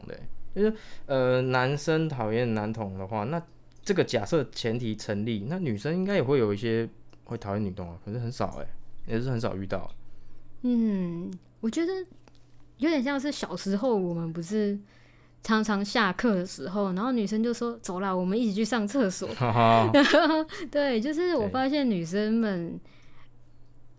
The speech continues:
Speaker 2: 比较容易去成群结队，我不知道这是一个生物的本性吗？<laughs>
Speaker 1: 有可能啦，比较母-，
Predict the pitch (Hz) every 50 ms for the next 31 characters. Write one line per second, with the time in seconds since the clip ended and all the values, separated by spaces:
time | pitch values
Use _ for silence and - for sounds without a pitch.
0 | - - - - 214 202 339 381 370 311 262 214 196 208 240 233 220 - 254 254
1 | 233 220 202 - - 202 180 180 175 - 190 175 165 - - - 180 135 156 -
2 | 208 202 185 180 175 233 262 285 254 294 277 277 - - 320 311 - - - -
3 | - - - 233 220 214 233 208 208 196 196 196 202 226 254 233 - - 233 233
4 | 247 262 254 233 202 196 180 175 175 156 147 - - 202 180 170 180 175 170 180
5 | - - 262 - - - 208 - - - - - 131 170 - - - 143 120 113
6 | 110 107 110 113 117 120 117 - - 202 196 196 175 151 135 120 117